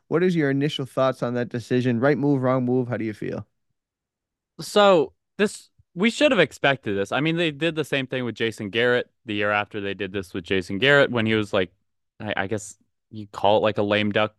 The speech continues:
Speaker 2: coach. Like, when Jason Garrett, they didn't, he didn't give Jason Garrett an extension, essentially said, "Prove it. You get, you have one year to prove it." He went twelve and four. So, like, Jerry's done this before, and it worked for Jason Garrett.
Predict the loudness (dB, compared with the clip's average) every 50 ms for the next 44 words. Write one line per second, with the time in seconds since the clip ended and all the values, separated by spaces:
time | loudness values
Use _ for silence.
0 | _ -2 -2 -2 -2 -2 _ -14 -8 -4 -4 -4 -2 -4 -6 -2 0 -2 -2 -2
1 | -8 -2 0 0 0 0 2 0 0 2 2 -4 -4 -2 -2 -2 -2 -4 _ _
2 | _ _ -2 -2 0 0 -2 -2 0 0 -2 -2 -2 0 0 0 2 0 -2 -6
3 | _ -4 -4 -4 -4 0 -2 -2 -2 -2 -4 -4 -8 -6 -4 -6 -6 -2 0 -2
4 | -2 -2 _ 0 0 2 4 4 2 0 0 -4 0 0 0 0 -2 -2 -2 -2
5 | 0 0 -2 -2 -2 -2 -2 -4 -4 -4 -4 -2 0 -2 -2 -2 -4 -8 -8 -8
6 | -8 -4 0 0 0 0 -2 -6 _ -2 -2 -2 -2 _ -14 -20 -20 -20 -20 -20
7 | _ _ -2 2 4 6 6 6 4 4 0 -2 -2 -2 -2 -4 _ _ _ _
8 | _ _ -12 2 4 6 6 6 4 4 4 4 4 4 2 0 -2 -6 -8 -4
9 | -2 0 2 2 2 0 -2 -8 -8 _ -2 -2 0 -2 -2 -2 -2 -4 -4 -8
10 | -8 -8 -6 -4 -4 -6 -6 -6 -6 -2 0 2 2 2 0 -2